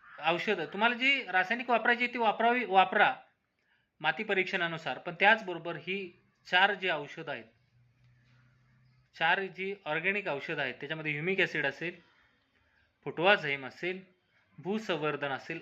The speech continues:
आणि बहार. बहार हा आत्ता वापरायची गरज नाही, बहार हा ज्यावेळेस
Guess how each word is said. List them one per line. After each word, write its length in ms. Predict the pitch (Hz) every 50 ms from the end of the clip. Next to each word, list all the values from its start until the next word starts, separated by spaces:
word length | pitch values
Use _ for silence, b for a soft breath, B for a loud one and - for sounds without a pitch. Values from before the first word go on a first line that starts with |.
| - -
आणि 180 | 147 143 143 147
बहार. 420 | 135 - - 147 139 156 156 123
बहार 360 | 113 120 151 156 175 226 240
हा 180 | 226 202 226 233
आत्ता 240 | 220 220 - - 220
वापरायची 360 | 202 170 160 160 160 151 156
गरज 240 | 143 143 139 135 135
नाही, 140 | 170 214 226 b b b b b b b
बहार 240 | 147 160 165 208 214
हा 80 | 214
ज्यावेळेस 360 | 208 208 202 202 202 196 -